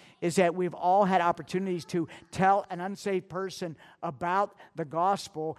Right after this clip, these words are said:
and about Jesus Christ, but there are times that we have been silent and we've even justified it just wasn't right. The time wasn't good. We're really down inside what, what it was. We were fearful. We were afraid.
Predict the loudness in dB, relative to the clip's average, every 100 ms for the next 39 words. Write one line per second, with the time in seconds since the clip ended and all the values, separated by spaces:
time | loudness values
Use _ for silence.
0 | -12 -6 -6 0 2 2 0 -4 -4 -8
1 | -10 0 2 4 0 -4 -12 -18 -6 0
2 | 0 0 -2 -2 -6 -4 -2 0 -2 -4
3 | -4 -2 0 -2 -4 -8 -10 -4 2 4
4 | 4 0 -6 -14 -10 -6 -4 -4 -4 -4
5 | -4 -2 -2 -2 -4 -4 -2 -2 -4 -10
6 | -10 -6 -6 -6 -10 -10 -10 -12 -18 -20
7 | _ _ _ _ _ -14 -12 0 2 2
8 | 0 -6 -8 -10 -12 -14 -20 _ _ _
9 | _ _ -4 2 4 6 4 2 -2 0
10 | 2 2 0 -2 -2 -4 -2 -2 -2 -2
11 | -6 -10 -8 -10 -14 _ -10 -8 -10 -16
12 | -20 -20 _ _ _ _ _ _ -6 -6
13 | -4 -8 -6 -2 -2 -2 -10 -20